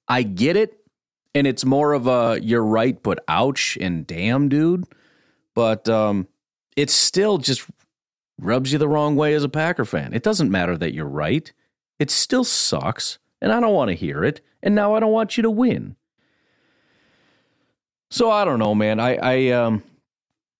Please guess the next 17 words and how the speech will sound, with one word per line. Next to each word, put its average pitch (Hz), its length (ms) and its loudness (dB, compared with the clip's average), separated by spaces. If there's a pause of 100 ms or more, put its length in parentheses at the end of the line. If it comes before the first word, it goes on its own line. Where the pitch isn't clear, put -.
(300)
I 107 80 0
think 170 240 0
what 147 100 2
I 131 80 2
need 123 220 0
to 123 100 -2
do 120 220 2
is 110 140 -2
to 113 100 -10
just 104 400 -4
sit - 320 -4
back 110 340 0
and 90 400 -2
watch 104 380 -2
a 98 60 -6
football 95 420 0
game 90 420 -2